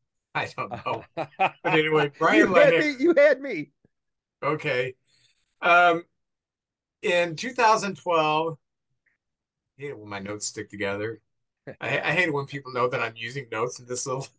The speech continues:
Speaker 1: <laughs> isn't all coming off the top of my head.
Speaker 2: You're like Dan
Speaker 1: Uh,
Speaker 2: Rather, man. You're looking at the people. Yeah.
Speaker 1: In two thousand twelve,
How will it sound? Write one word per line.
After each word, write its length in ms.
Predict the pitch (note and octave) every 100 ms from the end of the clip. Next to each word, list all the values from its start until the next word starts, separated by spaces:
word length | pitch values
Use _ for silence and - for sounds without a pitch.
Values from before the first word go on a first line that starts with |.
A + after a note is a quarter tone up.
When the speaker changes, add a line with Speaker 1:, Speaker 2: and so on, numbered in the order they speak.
| _
Speaker 1:
<laughs> 220 | _ _
isn't 260 | E3 D#3+ E3+
all 160 | E3 D#3+
coming 320 | - D#3+ D#3+
off 180 | E3 -
the 140 | -
top 100 | D3
of 60 | -
my 200 | B2+ C3
head. 260 | C3 D#3 D3+ _
Speaker 2:
You're 140 | E3+ D4
like 180 | D4+ -
Dan 200 | G3 G#3
Speaker 1:
Uh, 80 |
Speaker 2:
Rather, 300 | F#3+ C4+ G#3+
man. 400 | E3 F#3+ G#3 A#3+
You're 100 | B3
looking 220 | B3+ A3+ A#3
at 120 | F#3+
the 100 | D3+
people. 640 | - A3+ A#3 B3 A#3+ A3 -
Yeah. 400 | A3+ C4 C#4+ G#2 - _ _ _ _ _ _ _ _
Speaker 1:
In 160 | G3 F3+
two 180 | B3 -
thousand 480 | A#3 G#3+ G3 F3+
twelve, 640 | D3+ E3 E3+ D3+ C#3 C#3